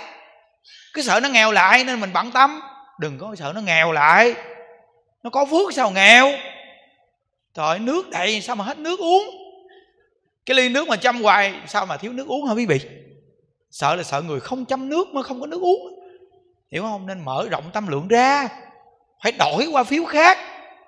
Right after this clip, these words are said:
Cái phiếu vô tri kia để nó không có tồn tại. Nên những đức chỉ vì cái cách đổi qua phiếu pháp thí rộng mạnh, tài thí, phương tiện tùy duyên mà làm để dẫn dắt vào pháp thí. Từ tài thí nó mới dẫn dắt vào pháp thí được.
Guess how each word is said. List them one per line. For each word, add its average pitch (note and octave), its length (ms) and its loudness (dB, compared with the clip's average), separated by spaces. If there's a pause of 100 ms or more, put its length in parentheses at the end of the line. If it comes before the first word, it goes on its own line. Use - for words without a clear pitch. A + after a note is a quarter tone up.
(680)
Cái A3+ 140 -10
phiếu C4+ 140 -2
vô C4+ 300 6
tri C#4+ 220 4
kia C4 140 -2
để F3+ 220 0
nó C#4+ 80 -8
không C4 60 -6
có C#4 60 -8
tồn F3+ 180 -6
tại. G3 320 4 (840)
Nên F3+ 120 -2
những D#3 140 -10
đức A3 120 -4 (220)
chỉ D#3 220 -4
vì D#3 160 -10
cái G#3 120 -12
cách - 240 -12
đổi C3+ 200 -2
qua F3+ 80 -10
phiếu A3 260 -8 (600)
pháp B3+ 220 2 (100)
thí D4 240 2 (1040)
rộng F#3 440 4
mạnh, A#3 320 4 (840)
tài G#3+ 280 8
thí, D4 300 4 (440)
phương C4 160 -2
tiện G3 360 0
tùy F#3+ 200 0
duyên A#3+ 180 -4
mà G3 60 -6
làm E3 260 -2 (240)
để G#3 80 -2
dẫn A3 320 0
dắt D#4 180 -6
vào E3 100 -2
pháp F#3 200 -4
thí. A3+ 200 -10 (1000)
Từ G3 160 -6
tài G#3+ 240 4
thí A#3+ 160 -6
nó D#4+ 80 -10
mới D4 100 -6
dẫn G#3+ 160 -2
dắt D#4 140 -4
vào G#3+ 80 -4
pháp B3 180 -6
thí E4+ 180 0
được. B3+ 320 6